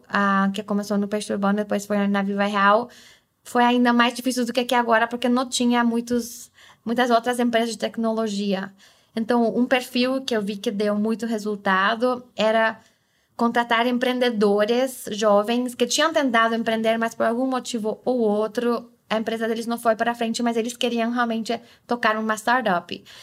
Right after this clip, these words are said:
Então, acho que eles tinham todas essas, ah, esses pontos que eu falei,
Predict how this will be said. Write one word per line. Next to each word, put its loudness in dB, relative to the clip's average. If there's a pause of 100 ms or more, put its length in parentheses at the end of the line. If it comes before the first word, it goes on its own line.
(140)
Então, 0
acho 0
que -4
eles -2
tinham 0
todas -2
essas, -2 (120)
ah, 2
esses -4
pontos -2
que -6
eu -2
falei, 0